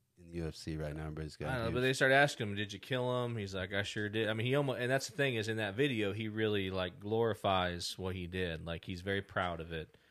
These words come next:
Speaker 2: and everything else. Um, I feel like we've talked about it some, we, just one of these days.
Speaker 1: Yeah, yeah.
Speaker 2: If this was, if we weren't in this series.
Speaker 1: No,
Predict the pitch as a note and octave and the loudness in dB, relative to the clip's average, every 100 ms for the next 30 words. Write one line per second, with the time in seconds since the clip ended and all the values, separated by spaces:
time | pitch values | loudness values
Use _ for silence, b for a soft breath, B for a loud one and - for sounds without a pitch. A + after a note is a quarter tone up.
0 | b b b b F2 E2 E2 - E2+ E2+ | b b b b -8 -6 -8 -10 -10 -8
1 | E2+ D#2+ - - _ _ _ _ _ _ | -8 -10 -12 -18 _ _ _ _ _ _
2 | _ G2+ E2 E2 E2+ G#2 _ _ _ _ | _ -12 -10 -10 -12 -16 _ _ _ _
3 | _ _ _ _ _ _ _ _ _ B2+ | _ _ _ _ _ _ _ _ _ -4
4 | D#3+ C3 - - B2+ - G2+ A#2+ A2+ A#2+ | -2 -2 -2 0 0 0 -2 -4 -2 -2
5 | G#2 - - B2 A#2+ A2+ G#2 G#2 A#2 F#2 | -4 -10 -12 -6 0 0 0 0 2 0
6 | F#2 - - C3+ F#2 E2 D#2 - A#2 D#3 | -2 -10 0 4 4 2 -4 -6 -4 2
7 | D#3+ D#3 D3 C3 B2 D#3+ E3+ D#3 D3+ D3 | 2 6 4 6 4 4 4 4 2 0
8 | D3+ D3 C3+ A#2 B2 - - E3 C3+ E3+ | 0 0 0 2 2 2 0 2 4 4